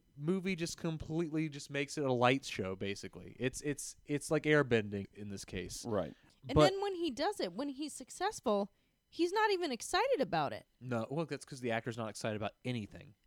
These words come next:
Speaker 3: I just,
Speaker 1: He's not
Speaker 3: I,
Speaker 1: fucking
Speaker 3: I don't
Speaker 1: excited
Speaker 2: Well,
Speaker 1: about
Speaker 2: no, when he
Speaker 1: anything in this
Speaker 2: gets it
Speaker 1: movie.
Speaker 2: right, he's excited about, uh,
Speaker 3: The
Speaker 2: he's, he's
Speaker 3: girl.
Speaker 2: gonna make out with Chi-Chi.
Speaker 3: Right.
Speaker 2: 'Cause
Speaker 3: But
Speaker 2: that's the thing
Speaker 3: he's
Speaker 2: is that he keeps, he keeps doing the, the twisty arms and moving the hands around, and then it's,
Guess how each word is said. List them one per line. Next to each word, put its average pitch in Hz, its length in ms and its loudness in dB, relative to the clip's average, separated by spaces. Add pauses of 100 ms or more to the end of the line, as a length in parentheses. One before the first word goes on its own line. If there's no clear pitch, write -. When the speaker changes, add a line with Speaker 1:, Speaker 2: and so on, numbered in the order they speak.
(160)
Speaker 3:
I 330 120 2
just, 339 260 -2
Speaker 1:
He's - 120 4
not - 20 8
Speaker 3:
I, 320 120 2
Speaker 1:
fucking 170 200 6
Speaker 3:
I - 40 4
don't - 80 0
Speaker 1:
excited 151 200 6
Speaker 2:
Well, 165 100 10
Speaker 1:
about 180 100 10
Speaker 2:
no, 170 120 12
when 175 80 8
he 175 60 8
Speaker 1:
anything 165 80 6
in 180 60 8
this 170 60 4
Speaker 2:
gets 123 60 0
it 147 40 6
Speaker 1:
movie. 143 100 6
Speaker 2:
right, 160 260 8
he's 147 220 4
excited 131 420 6
about, 120 560 4
uh, 113 220 6
Speaker 3:
The 110 140 6 (140)
Speaker 2:
he's, 453 340 10
he's 262 80 8
Speaker 3:
girl. 143 80 4
Speaker 2:
gonna 135 140 8
make 123 220 6
out 123 140 8
with 110 160 2
Chi-Chi. 113 440 0
Speaker 3:
Right. 392 420 6 (120)
Speaker 2:
'Cause 135 160 6
Speaker 3:
But 156 60 12
Speaker 2:
that's 156 160 12
the 156 60 4
thing 170 200 8
Speaker 3:
he's 143 80 8
Speaker 2:
is 131 60 4
that 135 140 8
he 143 120 4
keeps, 190 360 0 (260)
he 156 120 4
keeps 175 340 -2
doing 190 480 4
the, 175 340 2
the 170 160 0
twisty 185 400 0
arms 180 540 2
and 160 120 -2
moving 175 280 0
the 156 80 4
hands 170 340 2
around, 165 520 4
and 151 280 0
then 156 440 4
it's, - 440 2